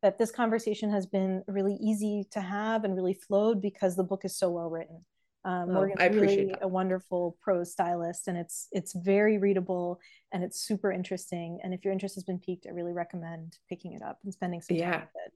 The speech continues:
Speaker 2: I, well, I appreciate the opportunity, and this is such a, such a wonderful venue for these conversations. And I should say too, it, it is available for free download on the website of Ohio University Press. So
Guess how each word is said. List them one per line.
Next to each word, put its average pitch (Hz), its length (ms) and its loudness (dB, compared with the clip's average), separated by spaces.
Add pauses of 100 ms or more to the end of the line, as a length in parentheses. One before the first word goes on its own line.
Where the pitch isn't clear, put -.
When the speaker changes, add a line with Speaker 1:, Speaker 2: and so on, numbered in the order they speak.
(340)
Speaker 2:
I, 160 160 4
well, 202 160 12
I 196 60 12
appreciate 233 460 8
the 190 80 8
opportunity, 175 680 4
and 165 160 6
this 180 140 0
is 180 180 -4
such 190 240 4
a, - 140 -2
such 190 220 2
a 202 60 6
wonderful 175 460 2
venue 160 300 2
for 156 140 -2
these 151 180 0
conversations. 147 960 2
And 185 260 10 (180)
I - 60 4
should 190 220 4
say 233 180 6
too, 226 320 4
it, 214 240 0
it 240 240 4
is 262 220 10
available 226 420 8
for 208 140 -2
free 196 260 2
download 165 540 4 (100)
on 165 340 6
the 156 140 4
website 160 480 2
of 165 140 0
Ohio 156 260 4
University 147 460 0
Press. - 440 -4 (220)
So - 440 6